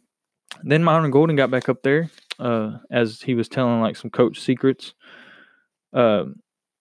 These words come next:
like, he's just a genius, man. Like, he's so wise. Like, I loved listening to him at the, uh, roundtable event. Like, he's just so wise. It's crazy how wise he is. Uh, but one of the things that,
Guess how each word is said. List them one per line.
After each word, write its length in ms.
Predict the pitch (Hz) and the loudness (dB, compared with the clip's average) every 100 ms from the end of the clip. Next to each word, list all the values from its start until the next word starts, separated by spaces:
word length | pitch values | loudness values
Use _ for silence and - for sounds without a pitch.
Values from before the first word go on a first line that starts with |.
| _ _ _ _ _ _ _ _ _ _ _ | _ _ _ _ _ _ _ _ _ _ _
like, 300 | 127 113 107 - _ _ | 0 0 -2 -8 _ _
he's 280 | 131 202 208 | 0 0 2
just 200 | 196 127 | 2 2
a 40 | |
genius, 480 | 110 110 120 101 - | -2 -4 -2 -6 -6
man. 220 | 107 110 | -6 -2
Like, 140 | 110 | -4
he's 180 | 110 143 | -2 -4
so 220 | - 156 | 0 2
wise. 520 | 156 120 117 113 104 110 | 2 4 2 2 0 -4
Like, 240 | 113 - _ _ _ _ _ _ _ _ _ _ _ - - | -8 -10 _ _ _ _ _ _ _ _ _ _ _ -18 -4
I 100 | 135 | 0
loved 340 | 135 139 139 | 2 2 2
listening 320 | 123 127 127 110 | 0 -2 -6 -8
to 80 | 120 | -4
him 220 | 113 110 | -4 -2
at 220 | 110 110 | -4 -4
the, 200 | 113 110 | -6 -2
uh, 280 | 104 98 95 110 _ - | -2 -2 -6 -12 _ -4
roundtable 560 | 113 120 120 131 127 | 0 0 2 2 2
event. 300 | 123 131 123 | 0 -2 -2
Like, 160 | 113 110 | -4 -6
he's 240 | - 127 | -8 -8
just 240 | 123 - - | -6 -8 0
so 180 | 123 | 2
wise. 460 | 120 104 117 104 95 | 4 4 2 2 -2
It's 160 | 98 - | -8 -10
crazy 420 | - 117 110 107 | 0 2 2 0
how 140 | 107 | 0
wise 360 | 98 101 107 98 | 0 0 0 -4
he 140 | 101 | -8
is. 220 | 87 101 _ _ _ - - - - - - | -8 -12 _ _ _ -20 -20 -20 -20 -18 2
Uh, 180 | 123 | 4
but 120 | 117 123 | 4 4
one 180 | 156 | 4
of 60 | 170 | 4
the 60 | 143 | 2
things 300 | 147 143 123 | 0 -2 0
that, 180 | 117 | 0